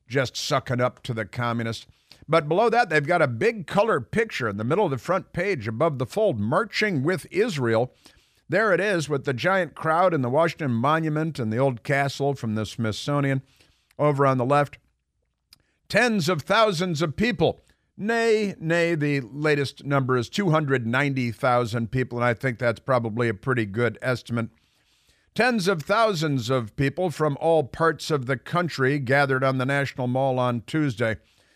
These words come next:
to support Israel. Imagine that. Call for Hamas to release all its hostages.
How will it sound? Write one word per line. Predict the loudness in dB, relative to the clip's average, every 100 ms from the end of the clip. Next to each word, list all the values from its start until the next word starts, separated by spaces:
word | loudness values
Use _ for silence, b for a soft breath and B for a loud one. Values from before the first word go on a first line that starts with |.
| _
to | -2 0
support | 0 -4 -2 2 2 0 _
Israel. | -2 0 2 2 2 0 _ _
Imagine | -4 0 0 0 0
that. | 0 0 -4 _ _ _ _
Call | 2 2
for | 4 4
Hamas | 4 4 4 2 2 0
to | 0
release | 2 2 2 2 -2 -4 2
all | 4 6 4
its | 2 -2 -2
hostages. | 0 0 0 -2 -2 -4 -4